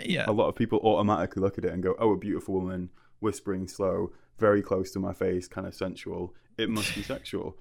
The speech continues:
Speaker 2: but it isn't. <laughs>
Speaker 1: Yeah. No, I, like, I've never had, I've never had any, any, th-, any, like, sexual thought while watching an A S M R video. It's just, it's just not, it's not what I watch it for. I watch it to, to, s-, to sleep to,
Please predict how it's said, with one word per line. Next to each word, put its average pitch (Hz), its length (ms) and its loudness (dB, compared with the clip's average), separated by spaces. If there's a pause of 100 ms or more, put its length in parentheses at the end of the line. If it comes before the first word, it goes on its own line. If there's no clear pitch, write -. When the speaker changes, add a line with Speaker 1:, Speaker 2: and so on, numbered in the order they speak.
Speaker 2:
but 117 120 0
it 117 80 -2
isn't. 90 420 -6
<laughs> 117 300 -2 (440)
Speaker 1:
Yeah. 113 340 -2 (300)
No, 120 160 0
I, 135 180 -2
like, 120 260 -4 (360)
I've 131 180 -2
never 113 400 -2
had, 120 380 -2 (640)
I've 127 220 -4
never 113 340 -2
had 107 300 -4
any, 110 440 -2
any, 117 300 -2
th-, - 280 -8
any, 113 220 -2
like, 107 180 -4
sexual 113 460 -4
thought 104 340 -4
while 107 180 -4
watching 104 320 -4
an 98 120 -4
A 92 100 -4
S 117 140 -6
M 98 80 -4
R 104 120 -6
video. 101 340 -6
It's - 120 -6
just, - 160 -6 (220)
it's 127 180 -4
just - 180 -6
not, 110 220 -2 (140)
it's - 240 -6
not 104 160 0
what 110 100 -2
I 104 100 0
watch 107 240 -6
it - 80 -6
for. 120 160 -2
I 123 140 2
watch 101 320 -6
it 107 120 -12
to, 101 200 -2
to, - 160 -14
s-, - 220 -6 (100)
to - 100 -2
sleep 110 460 -2
to, 107 380 0